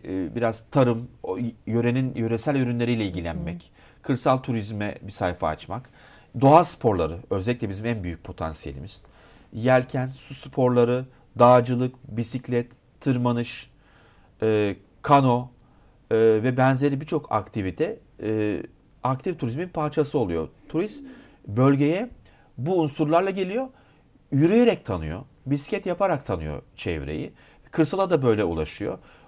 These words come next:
Speaker 1: Mümkün mertebe bu, e, her şey dahil sisteminden, e, kopmuş oluyor bu turizm hareketi. Mesela bir oda kahvaltı onlar için
Speaker 2: Evet.
Speaker 1: yeterli. Çünkü dışarıda, e, dolaşarak, gezerek,
Speaker 2: Hı hı.
Speaker 1: görerek, e, çalışacak.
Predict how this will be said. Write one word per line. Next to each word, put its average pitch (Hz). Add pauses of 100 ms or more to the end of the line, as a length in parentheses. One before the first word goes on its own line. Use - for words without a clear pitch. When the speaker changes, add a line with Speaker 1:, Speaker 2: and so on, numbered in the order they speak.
Speaker 1:
Mümkün 160
mertebe 165
bu, 165 (380)
e, 135
her 165
şey 165
dahil 160
sisteminden, 143 (580)
e, 139
kopmuş 185
oluyor 98
bu 95
turizm 92
hareketi. 78
Mesela 123
bir -
oda 123
kahvaltı 78
onlar 71
için 247
Speaker 2:
Evet. 254
Speaker 1:
yeterli. 131
Çünkü 120
dışarıda, 135 (460)
e, 110 (300)
dolaşarak, 117
gezerek, 107
Speaker 2:
Hı -
hı. 92
Speaker 1:
görerek, 98
e, 80
çalışacak. 82